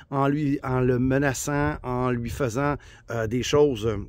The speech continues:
tu comprends ce que je veux dire ? <laughs> Donc, rendu là, à un moment ou à un autre, chaque chose a une fin. Et là, on est sur la fin de cycle de la tierce et du rêve que elle, elle s'était imaginée avoir droit.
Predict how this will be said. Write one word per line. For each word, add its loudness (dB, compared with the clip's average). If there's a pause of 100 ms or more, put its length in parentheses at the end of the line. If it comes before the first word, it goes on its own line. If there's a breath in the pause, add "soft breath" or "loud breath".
(140)
tu -8
comprends -4
ce -10
que -2
je -4
veux 0
dire ? -2
<laughs> -8 (600 loud breath)
Donc, -2
rendu -4
là, 2 (420 loud breath)
à -4
un 2
moment 4
ou 2
à 0
un 0
autre, -2 (460 loud breath)
chaque -4
chose 0
a 4
une 0
fin. -6 (480 loud breath)
Et 0
là, 6
on 0
est 0
sur -4
la -2
fin -2
de -4
cycle 0 (320 soft breath)
de 0
la 4
tierce -4
et 0
du -2
rêve 0
que 2 (280 soft breath)
elle, 6 (320 soft breath)
elle -2
s'était -4
imaginée 0
avoir 2
droit. 0